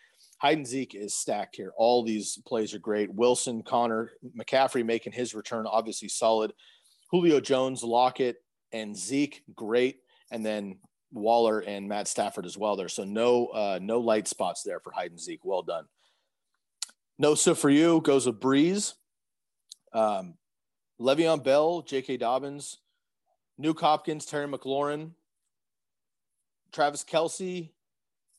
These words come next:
uh, Chase Claypool, and Nick Mullins already went for eleven and a half. So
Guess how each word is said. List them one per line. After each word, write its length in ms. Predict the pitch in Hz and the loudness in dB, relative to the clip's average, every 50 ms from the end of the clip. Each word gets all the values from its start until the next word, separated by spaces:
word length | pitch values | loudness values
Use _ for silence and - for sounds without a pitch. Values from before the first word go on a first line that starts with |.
| _ _ _ _ _ _ _ | _ _ _ _ _ _ _
uh, 340 | 113 110 107 107 107 101 101 | -6 -6 -4 -4 -4 -6 -8
Chase 300 | - - - 156 139 - | -8 -8 -6 -6 -6 -6
Claypool, 540 | - - 190 196 185 - 202 185 180 175 - | -2 0 2 2 2 2 2 4 4 2 2
and 200 | 143 135 135 135 | -2 -4 -4 -4
Nick 160 | 135 131 - | -6 -6 -4
Mullins 320 | 147 135 131 131 127 117 123 | -4 -2 -2 -2 -2 -2 0
already 160 | 120 117 117 | 0 0 0
went 260 | 110 120 117 113 - | -2 -4 -6 -6 -2
for 240 | - 113 110 104 95 - _ - | -2 0 0 0 -2 -4 _ -8
eleven 360 | 110 107 113 113 110 117 113 | -2 0 0 0 0 0 -4
and 100 | 110 107 | -4 -4
a 40 | 101 | -2
half. 280 | 117 113 110 104 - | 0 0 0 -2 -2
So 320 | - - 131 107 101 - | -4 -4 -2 -2 -2 -4